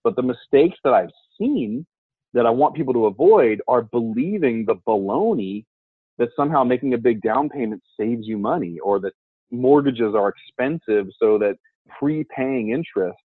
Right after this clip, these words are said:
or paying extra principal. I know it's a sacred cow, Joe. I've been attacking this non-truth for twelve years, and I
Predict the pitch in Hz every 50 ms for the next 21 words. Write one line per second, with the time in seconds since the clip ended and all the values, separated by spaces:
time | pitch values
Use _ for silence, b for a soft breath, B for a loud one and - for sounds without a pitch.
0 | _ _ _ _ - 107 - - - 131 135 135 127 117 117 - - 101 95 -
1 | - 151 160 - 98 95 101 117 127 143 170 208 220 - 190 - - 180 175 -
2 | 160 143 139 - 160 123 - - - _ - - 90 87 87 - _ _ _ _
3 | _ _ _ _ _ _ _ _ _ - 131 143 - - 120 - - - 143 147
4 | 143 - 135 127 120 120 117 - 120 120 120 123 127 131 127 - - - 135 127
5 | - - - 104 - - 131 123 117 110 107 117 151 160 131 107 104 107 104 _
6 | _ _ _ _ _ _ _ - - 117 110